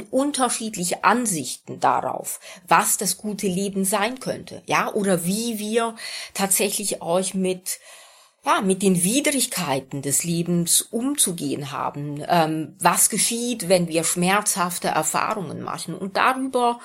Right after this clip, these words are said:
beginnen sie dann diesen Dialog und eben streiten sich auch, ähm,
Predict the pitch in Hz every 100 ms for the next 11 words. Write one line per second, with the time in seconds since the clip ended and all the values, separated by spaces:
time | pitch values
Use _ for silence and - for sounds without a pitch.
0 | - - 220 185 208 220 208 202 185 185
1 | 190 190 - - - 196 185 180 160 143
2 | 156 262 339 311 254 170 143 - - 147
3 | 151 - 226 233 233 - - - 269 269
4 | - 262 - 214 220 226 220